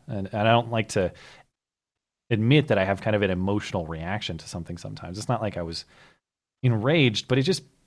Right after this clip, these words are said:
bugged me at a gut level. This was, uh, an open on Colbert's show this week where he's doing a parody of, uh, General Patton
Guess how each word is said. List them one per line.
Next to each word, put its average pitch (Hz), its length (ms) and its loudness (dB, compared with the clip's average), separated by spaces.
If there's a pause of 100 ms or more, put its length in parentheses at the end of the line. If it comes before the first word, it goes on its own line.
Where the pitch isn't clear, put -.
(260)
bugged 165 260 2
me 92 180 0
at 92 80 -2
a 95 60 -2
gut 110 320 0
level. 117 300 4
This 110 220 0
was, 123 160 4
uh, 117 320 4
an 113 140 2
open 131 280 2
on 110 160 2
Colbert's 104 480 2
show 101 220 2
this 95 200 0
week 92 280 -4 (420)
where 120 180 8
he's 113 180 4
doing 123 280 6
a 110 100 6
parody 117 560 4
of, 92 260 0
uh, 85 200 0
General 101 300 0
Patton 92 600 -2